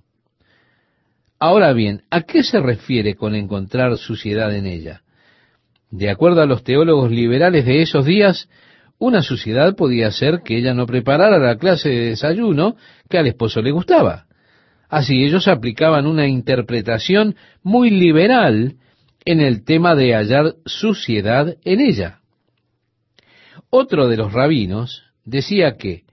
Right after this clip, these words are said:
la suciedad era una suciedad moral. Por ejemplo, usted descubre que ella no era virgen cuando se casó con usted, o si ella rompía los votos matrimoniales.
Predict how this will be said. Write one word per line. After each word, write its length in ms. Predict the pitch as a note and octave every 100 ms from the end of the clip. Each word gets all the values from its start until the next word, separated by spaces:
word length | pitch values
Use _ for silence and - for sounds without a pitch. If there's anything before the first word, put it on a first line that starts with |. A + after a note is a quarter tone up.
| _ _ _ _
la 200 | A#2+ B2+
suciedad 560 | D3 C3 C#3 F3 G3+ -
era 240 | E3 D#3
una 260 | C#3+ C3+ B2+
suciedad 800 | - - B2+ A#2 A#2 C#3+ E3+ -
moral. 540 | C3 B2+ B2 A2 F2+ F2
Por 120 | B2
ejemplo, 540 | B2 - G2 D#2+ - - _ _ _ _ _ _ _ _
usted 400 | _ - C3+ B2 -
descubre 800 | G#2 G2+ - - A3 G#3 G#3 G3+ - _ _ _
que 160 | A#2+ C#3
ella 220 | C3+ B2+
no 180 | B2 D#3+
era 180 | E3+
virgen 460 | C#3 F3+ F3 F#3 F3
cuando 260 | D3 C3 B2
se 140 | C3+
casó 240 | B2+ C3+
con 120 | C3 A#2+
usted, 380 | G#2+ G2+ D#2 - _ _ _ _ _ _ _
o 280 | D3 D#3+ D3+
si 260 | - G#2+
ella 240 | B2 C3+ B2
rompía 520 | A2+ G#2+ G#3+ F#3+ G#2+
los 180 | G2 F#2+
votos 300 | B2+ A#2 A2+
matrimoniales. 840 | A2+ A2+ A#2 B2+ D#3+ G#2+ E2 -